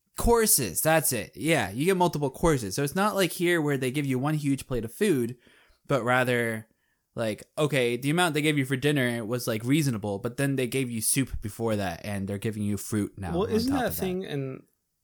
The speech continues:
Speaker 2: a large part of the world that
Speaker 1: It's a thing
Speaker 2: it's
Speaker 1: in France.
Speaker 2: Right. I, I, I thought that was a thing in a lot of places outside of America. America,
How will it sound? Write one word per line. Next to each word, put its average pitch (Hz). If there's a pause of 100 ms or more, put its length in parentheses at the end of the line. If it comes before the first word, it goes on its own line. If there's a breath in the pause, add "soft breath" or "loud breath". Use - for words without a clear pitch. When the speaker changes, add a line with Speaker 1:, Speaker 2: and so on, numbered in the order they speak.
(160)
Speaker 2:
a 143
large 131
part 156
of 160
the 147
world 160 (760)
that 127 (560)
Speaker 1:
It's 190
a 254
thing 240
Speaker 2:
it's -
Speaker 1:
in 143
France. 175
Speaker 2:
Right. 131
I, 113
I, 147 (360)
I 151
thought 208
that 165
was 156
a 147
thing 151 (300)
in 147
a 135
lot 135
of 143
places 120
outside 127
of 123
America. 117
America, 143